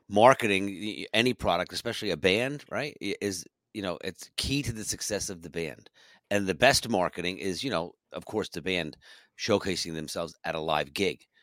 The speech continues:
right? But like you said, all the things that go with that, all the things that go with social media, online, uh, you know, all the different avenues of marketing,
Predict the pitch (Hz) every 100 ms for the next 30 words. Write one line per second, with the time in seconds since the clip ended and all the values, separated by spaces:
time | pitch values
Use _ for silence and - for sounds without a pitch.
0 | _ _ 85 - 87 80 - 82 107 78
1 | - 95 98 95 98 87 76 - 92 82
2 | - 62 - 92 90 95 82 87 - 82
3 | 73 78 - 80 101 82 64 - 101 101
4 | 87 71 64 - - - - - _ -
5 | 67 58 - - _ - 87 64 - -
6 | - 107 107 104 95 95 104 135 117 82
7 | 73 76 78 67 - -